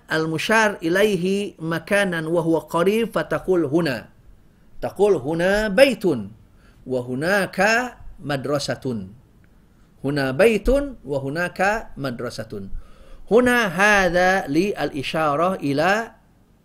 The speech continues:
المكان، ثم أصله هنا. أما هناك، الكاف هنا إنما تزاد للدلالة على البعد، فيجوز لها تقول: "هناك مسجد،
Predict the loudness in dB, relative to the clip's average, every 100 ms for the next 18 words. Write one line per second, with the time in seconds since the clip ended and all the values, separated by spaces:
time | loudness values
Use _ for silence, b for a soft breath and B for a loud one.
0 | -4 -2 -2 0 -2 -2 -8 -10 -8 -6
1 | -2 0 2 2 2 -4 -18 b b b
2 | b -8 -4 -2 2 4 4 2 2 0
3 | -2 0 0 0 -2 0 -2 -4 -8 -6
4 | -4 -2 0 -2 -6 -2 0 4 4 4
5 | 0 -2 -2 0 0 0 0 0 0 0
6 | 2 2 2 -4 -20 -20 _ b b -2
7 | 2 2 2 2 4 4 2 0 2 0
8 | 0 0 0 2 0 0 -2 -6 -6 -6
9 | 0 2